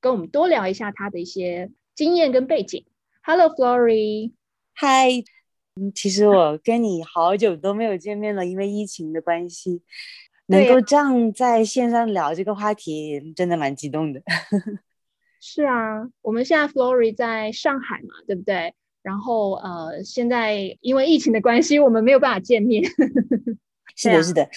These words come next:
Speaker 2: 其实如果要补充你刚才说的对我的介绍，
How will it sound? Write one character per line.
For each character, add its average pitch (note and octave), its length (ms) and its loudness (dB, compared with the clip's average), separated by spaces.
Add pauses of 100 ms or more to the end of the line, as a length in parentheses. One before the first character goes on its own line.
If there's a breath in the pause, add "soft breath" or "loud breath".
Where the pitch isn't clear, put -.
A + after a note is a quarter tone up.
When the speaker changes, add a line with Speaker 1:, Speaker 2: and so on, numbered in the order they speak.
(140 loud breath)
Speaker 2:
其 B3 160 2
实 B3+ 80 4 (340 loud breath)
如 C#4 100 -2
果 C4+ 180 2
要 B3 220 -2 (120)
补 C#3 120 -12
充 G3+ 440 -10
你 E3 80 -8
刚 F3+ 200 -4
才 D3 420 -8
说 E3 280 -4
的 C#3 320 -6
对 - 160 -6
我 D3+ 140 -2
的 - 140 -16
介 D#3+ 220 0
绍， D3+ 260 -4